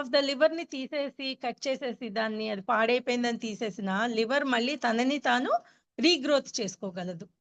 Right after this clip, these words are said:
ఓకే? అం-, అలాంటి కండిషన్ లివర్‌కి ఉంది. ఆ, అద-, అది చాలా అడ్వాంటేజ్.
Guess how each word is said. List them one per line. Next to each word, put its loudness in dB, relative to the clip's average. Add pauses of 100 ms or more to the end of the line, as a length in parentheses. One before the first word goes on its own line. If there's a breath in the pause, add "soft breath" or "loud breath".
(260)
ఓకే? 2 (200)
అం-, -2 (120)
అలాంటి 2 (500)
కండిషన్ 0 (180)
లివర్‌కి 2
ఉంది. 0 (560)
ఆ, 4 (500)
అద-, 4 (100)
అది 0 (220)
చాలా 6
అడ్వాంటేజ్. -2